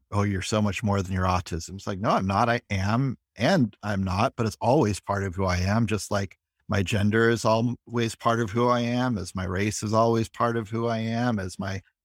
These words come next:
you know, philosophical creed or religion is, a, you know, the, so these, this becomes part of one's identity instead of a stinky sock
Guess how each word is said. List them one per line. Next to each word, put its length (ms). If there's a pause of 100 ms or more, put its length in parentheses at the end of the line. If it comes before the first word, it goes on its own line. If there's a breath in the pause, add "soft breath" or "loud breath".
you 100
know, 60
philosophical 920
creed 440
or 80
religion 540
is, 220
a, 80 (320)
you 80
know, 140
the, 140
so 220
these, 340
this 180
becomes 580
part 320
of 120
one's 280
identity 560
instead 320
of 100
a 60
stinky 400
sock 460